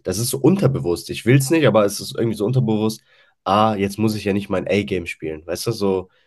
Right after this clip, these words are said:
vom, vom Kopf her halt. Ähm, und da tue ich mich dann doch schon immer mal wieder schwer. Ähm, also ich gewinne dann auch oft die Spiele dann irgendwie,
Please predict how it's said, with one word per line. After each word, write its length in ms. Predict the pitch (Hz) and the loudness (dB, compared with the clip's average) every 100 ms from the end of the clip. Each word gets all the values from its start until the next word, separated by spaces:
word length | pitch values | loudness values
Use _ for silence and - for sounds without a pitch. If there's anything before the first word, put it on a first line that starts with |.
| _ | _
vom, 340 | - 95 92 90 | -6 -4 -4 -10
vom 520 | - - 95 92 87 - | -10 -4 -2 -4 -8 -6
Kopf 260 | - - | -8 -6
her 120 | - 82 | -8 -4
halt. 280 | 82 104 - _ _ _ _ _ | -4 -4 -8 _ _ _ _ _
Ähm, 640 | 95 92 90 90 92 92 65 _ _ _ _ | -2 2 2 0 -4 -6 -12 _ _ _ _
und 360 | - 95 85 - _ | -4 -4 -6 -16 _
da 160 | - 117 | 0 2
tue 180 | 135 139 | 4 4
ich 100 | 135 | 6
mich 140 | 123 | 4
dann 380 | 123 113 101 - _ _ | 2 0 0 -6 _ _
doch 220 | 123 131 | 0 0
schon 240 | - 113 110 | -4 -2 0
immer 200 | 113 110 | 2 4
mal 180 | 104 98 | 2 2
wieder 180 | 101 | 2
schwer. 640 | 98 - 95 98 85 71 - _ | 0 -2 0 2 2 -2 -14 _
Ähm, 520 | 90 87 90 90 85 - | -4 -4 -4 -6 -8 -8
also 200 | 92 92 - | -8 -6 -8
ich 160 | - - | -12 -12
gewinne 260 | 95 104 135 | -6 4 4
dann 300 | 143 135 - _ | 4 0 -12 _
auch 280 | 113 131 - | 2 2 0
oft 260 | - - - | -2 -2 -8
die 60 | |
Spiele 360 | 110 - 123 123 | -8 -4 0 2
dann 160 | 120 90 | 2 2
irgendwie, 560 | 117 123 120 131 135 | 2 0 0 0 0